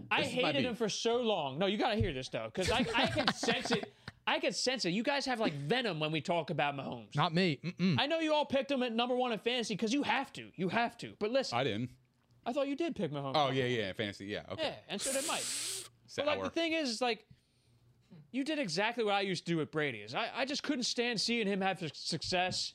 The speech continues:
Speaker 1: and I didn't want to admit that he was the best for years.
Speaker 3: Well, no, here's the
Speaker 1: And
Speaker 3: thing,
Speaker 1: now
Speaker 3: though.
Speaker 1: you appreciate it. It's just like, I'm getting ahead of the curve here, and I'm appreciating what I'm seeing. Mahomes is great.
Speaker 3: He is. He's just not Tom Brady yet.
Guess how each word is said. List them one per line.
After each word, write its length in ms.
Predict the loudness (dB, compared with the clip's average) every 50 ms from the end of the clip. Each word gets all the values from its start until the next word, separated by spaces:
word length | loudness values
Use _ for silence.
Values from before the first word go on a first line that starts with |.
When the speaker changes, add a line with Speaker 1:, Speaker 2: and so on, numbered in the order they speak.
| -4 -2
Speaker 1:
and 140 | 0 2
I 60 | 2 2
didn't 160 | 2 2 2
want 140 | 0 0 2
to 40 | 2
admit 280 | 2 2 2 2 0 2
that 160 | 0 0 0
he 120 | 2 2
was 120 | 2 2 0
the 80 | 0
best 500 | 0 0 0 0 0 -2 -4 -6 -6 -10 _ _ _ _ _ -6 -6 -6 -6 -12 -20 -20 -20 -20 -20 -8 -2
for 180 | 0 0 2
years. 680 | 2 2 2 4 4 2 0 -2 -2 -2 -2 -2 -2 -2 0 2
Speaker 3:
Well, 120 | 4 4
no, 180 | 6 4 4 4
here's 160 | 4 4 4
the 80 | 4
Speaker 1:
And 60 | 4 4
Speaker 3:
thing, 40 | 4 2
Speaker 1:
now 60 | 2 2
Speaker 3:
though. 60 | 2
Speaker 1:
you 200 | 2 4 2 2
appreciate 720 | 0 0 -2 -2 0 0 0 0 -2 -2 -2 -2 -2 -4
it. 120 | -8 -8 -6
It's 160 | -4 -2 0
just 180 | 0 0 0 0
like, 240 | 0 0 -2 -4 -10 _ -2
I'm 140 | -2 0 0
getting 240 | 0 0 0 0 0
ahead 160 | 0 0 0
of 60 | 0
the 80 | -2 -2
curve 300 | -2 -2 -2 -2 -2 -4
here, 220 | -4 -2 -2 -2
and 80 | -2 -2
I'm 140 | -2 -2 -2
appreciating 600 | -4 -4 -4 -4 -2 -2 0 0 0 0 0 0 -2
what 80 | -2
I'm 100 | -4 -4
seeing. 360 | -6 -4 -4 -4 -4 -6 -8 -12 _ _ _ -4
Mahomes 420 | -4 -4 -2 -2 -2 -2 -2 -2 -4
is 120 | -4 -8 -10 -14 -16 -16 -12 -6
great. 380 | -2 0 0 0 -2 -4 -12 -8 -2
Speaker 3:
He 180 | 2 4 4 4
is. 160 | 4 4 4
He's 120 | 4 4
just 120 | 4 4 2
not 160 | 2 2 2
Tom 200 | 2 2 2 2
Brady 240 | 2 2 2 2 0
yet. 260 | 0 -2 -6 -8 -12